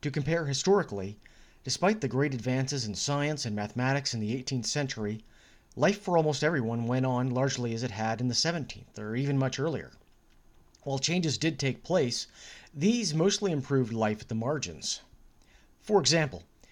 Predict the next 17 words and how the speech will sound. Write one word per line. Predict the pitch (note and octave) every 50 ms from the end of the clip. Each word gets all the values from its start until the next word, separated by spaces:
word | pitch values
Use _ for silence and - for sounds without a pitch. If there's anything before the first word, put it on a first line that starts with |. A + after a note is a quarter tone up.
| - - -
in | - D3+ D3+
the | D3+ D3
eighteenth | E3 A#3+ A3 - D#3 D#3 C3+ A#2
century, | - - A#2 G2 - - A#2 A#2 B2 C3 C3+ C3+ -
and | D3 C#3+ F3+
this | G3 - -
means | F#3 E3 D3 -
the | C3+
seventeen | B2 - - D3 C#3+ C3+ B2+ A#2+
hundreds | A2 G#2 - - D#3+ D3 C3+ A#2+ A2 G#2 G#2+ A2 G#2+
in | A#2+ B2+
case | A2+ A#2+ A#2+ A#2 G#2+ -
that | A#2
is | A#2 A#2 -
unclear | D3+ D3 D#3 C#3+ - E3 D#3+ D3+
to | C3+
anyone | C3+ C3 A#2+ G2+ F#2 F2+ A2